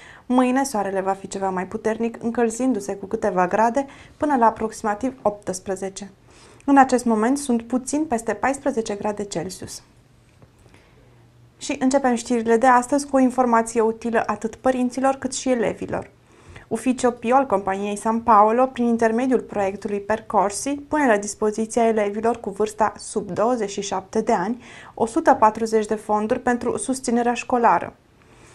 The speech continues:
Printre condiții, familiile elevilor sunt cele afectate de criza economică, părinții trebuie să deschidă un cont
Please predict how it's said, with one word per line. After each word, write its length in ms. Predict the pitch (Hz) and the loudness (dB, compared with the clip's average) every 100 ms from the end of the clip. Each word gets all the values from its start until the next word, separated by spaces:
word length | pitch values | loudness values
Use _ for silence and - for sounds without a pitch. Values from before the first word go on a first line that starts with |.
| - | -12
Printre 320 | - 254 233 | 2 4 4
condiții, 640 | 226 240 226 208 202 269 262 | 4 4 2 -2 -4 -6 -6
familiile 640 | - 202 185 254 254 202 190 | -4 -2 0 0 0 0 2
elevilor 600 | 202 214 226 226 240 254 | 2 4 2 2 0 0
sunt 260 | - 208 | -2 -2
cele 220 | 240 214 220 | 2 0 2
afectate 560 | 208 214 - 240 254 | -2 -2 -2 0 2
de 120 | 185 | 0
criza 340 | 185 208 196 165 | -2 -4 -2 -2
economică, 760 | 185 247 226 196 220 254 254 - | 0 -2 0 0 0 0 -2 0
părinții 440 | 226 214 220 226 | 0 2 0 -2
trebuie 340 | 214 220 226 220 | -4 -4 -2 -2
să 140 | 202 | -2
deschidă 420 | 180 185 - 233 | -4 -6 -2 -2
un 160 | 190 185 | 0 -2
cont 360 | 185 196 196 | 0 0 0